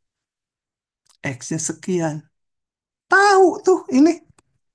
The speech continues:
Ini adalah akar satu min T kuadrat. Ya, luas penampangnya sisi kali sisi.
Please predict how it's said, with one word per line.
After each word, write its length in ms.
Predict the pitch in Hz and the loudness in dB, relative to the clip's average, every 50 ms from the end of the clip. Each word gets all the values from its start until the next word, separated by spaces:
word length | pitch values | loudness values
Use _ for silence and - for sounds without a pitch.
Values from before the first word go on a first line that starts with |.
| _ _ | _ _
Ini 480 | - 202 190 196 233 294 392 392 403 | 0 2 2 4 4 2 2 0 0
adalah 480 | - 220 220 208 185 196 233 285 349 349 - _ _ _ _ _ | 0 -2 -2 -2 -2 0 0 0 -2 -4 -6 _ _ _ _ _
akar 560 | - 214 208 196 185 - - 233 233 254 285 277 | -6 -4 -2 -2 -4 -4 -6 -6 -4 -4 -4 -6
satu 400 | - 233 190 170 - - 208 220 | -6 -6 -6 -6 -6 -10 -8 -6
min 280 | 233 240 254 254 254 - | -6 -4 -4 -6 -6 -8
T 80 | 269 262 262 | -12 -14 -12
kuadrat. 600 | - 294 285 294 294 240 208 277 269 269 269 269 _ _ _ _ _ _ _ _ _ _ _ _ _ _ _ _ _ _ _ _ _ _ _ _ _ _ _ _ _ _ _ _ | -8 -8 -6 -6 -8 -8 -8 -8 -8 -8 -10 -12 _ _ _ _ _ _ _ _ _ _ _ _ _ _ _ _ _ _ _ _ _ _ _ _ _ _ _ _ _ _ _ _
Ya, 160 | 339 330 294 233 190 175 170 170 170 170 - _ _ _ _ _ _ _ _ _ _ _ _ _ - | -6 -4 -2 -2 -2 -2 -2 -4 -4 -6 -10 _ _ _ _ _ _ _ _ _ _ _ _ _ -14
luas 240 | 208 208 180 180 - - | -10 -10 -10 -10 -10 -10
penampangnya 720 | 202 185 180 175 175 185 180 170 170 180 208 277 349 - _ _ _ _ _ _ _ | -8 -6 -6 -6 -6 -6 -6 -6 -6 -6 -8 -8 -10 -10 _ _ _ _ _ _ _
sisi 880 | _ - - - 202 165 156 156 - - - - 269 311 311 - _ _ _ _ _ _ _ _ _ | _ -16 -12 -10 -8 -8 -6 -8 -10 -10 -6 -4 -4 -4 -4 -6 _ _ _ _ _ _ _ _ _
kali 320 | - 147 139 139 143 175 | -12 -10 -10 -8 -8 -10
sisi. 460 | 196 - - 254 247 247 - - - | -10 -10 -10 -10 -10 -10 -12 -12 -12